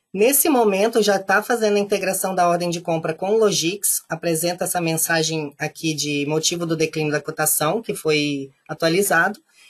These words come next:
e a situação aqui já é atualizada pra declinada. Tá? Então, é uma das formas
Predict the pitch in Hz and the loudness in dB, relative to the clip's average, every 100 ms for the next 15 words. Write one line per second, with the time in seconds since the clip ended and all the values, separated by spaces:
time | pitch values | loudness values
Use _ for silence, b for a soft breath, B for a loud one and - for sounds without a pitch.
0 | b 196 240 - 330 226 214 - 214 208 | b 4 4 4 2 4 4 4 2 0
1 | 220 220 220 214 220 208 202 196 208 208 | 0 2 4 4 4 2 4 2 2 0
2 | 202 202 202 247 226 143 127 131 - _ | 0 -2 -2 -2 0 -2 -6 -18 -20 _
3 | _ _ _ _ _ _ _ - 143 160 | _ _ _ _ _ _ _ -8 -4 -2
4 | 170 165 170 175 196 - 175 175 185 - | 0 0 0 0 0 0 0 0 -2 -6